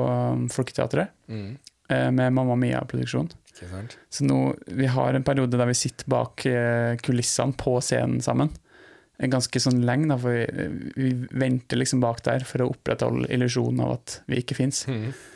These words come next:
Speaker 1: Så da sitter vi noen gang og hvisker litt da, om N F L.
Speaker 2: Se der, ja. <laughs> Helt til Mamma Mia. N F L har spredt sine røtter.
Speaker 1: Ja.
Speaker 2: <laughs> Ja, men herlig. Vet du hva jeg så i helga? Det er sjukeste. Jeg satt og så,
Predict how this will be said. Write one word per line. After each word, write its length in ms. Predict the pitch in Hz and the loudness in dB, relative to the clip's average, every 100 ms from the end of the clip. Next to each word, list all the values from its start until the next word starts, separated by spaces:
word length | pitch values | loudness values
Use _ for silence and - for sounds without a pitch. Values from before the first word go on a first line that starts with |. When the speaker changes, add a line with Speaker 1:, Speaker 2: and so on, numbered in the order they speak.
| - | -16
Speaker 1:
Så 160 | - 131 | -4 0
da 140 | 123 120 | 2 2
sitter 280 | 123 - | -2 -2
vi 40 | 110 | 0
noen 140 | 117 | 0
gang 120 | 113 113 | 0 0
og 80 | |
hvisker 320 | 120 - - - | 0 -2 -2 -4
litt 160 | - - | -6 -8
da, 100 | - - | -10 -4
om 260 | 127 113 127 - | -2 -2 -4 -4
N 200 | 131 127 | -4 -4
F 80 | - | -4
L. 140 | - - - - - | -8 -8 -18 -20 -14
Speaker 2:
Se 160 | - 156 | -8 -2
der, 320 | 143 147 160 | 0 0 0
ja. 80 | 175 147 151 - 156 | 0 0 0 0 -2
<laughs> 540 | - - - - - - | -2 -10 -16 -20 -10 -2
Helt 240 | 127 131 | -2 0
til 100 | 156 | 0
Mamma 200 | 139 120 | 0 2
Mia. 280 | 120 101 92 - - - - - | 0 0 0 -4 -10 -12 -10 -6
N 140 | 123 | -4
F 140 | 113 113 | -2 -2
L 120 | 110 | 0
har 140 | 113 | -2
spredt 340 | 110 - - - | -2 -4 -6 -4
sine 160 | 107 | -2
røtter. 320 | 95 - 92 101 131 | -2 -2 -4 0 0
Speaker 1:
Ja. 140 | 139 - | 0 -2
Speaker 2:
<laughs> 520 | 117 - 160 - 160 - _ - 147 139 135 131 - | -4 -2 -4 -4 -6 -8 _ -16 -14 -14 -12 -12 -4
Ja, 80 | 135 | 0
men 140 | 135 | 0
herlig. 340 | 135 110 101 135 - - - - - _ _ _ - | 0 -2 -2 -4 -10 -20 -20 -20 -20 _ _ _ -6
Vet 120 | - | -4
du 40 | |
hva 120 | - 82 | -4 -2
jeg 200 | 131 151 - _ _ _ _ _ | -4 -6 -10 _ _ _ _ _
så 160 | - 156 | -4 -2
i 40 | 123 | 0
helga? 260 | 98 78 - _ _ _ - | -2 -4 -8 _ _ _ -6
Det 80 | 120 | -2
er 80 | |
sjukeste. 380 | 120 113 98 - - _ _ - - _ _ _ _ - | -2 -4 -8 -14 -16 _ _ -20 -20 _ _ _ _ -6
Jeg 80 | 123 | -4
satt 140 | 139 | 0
og 60 | 123 | 0
så, 140 | - | 2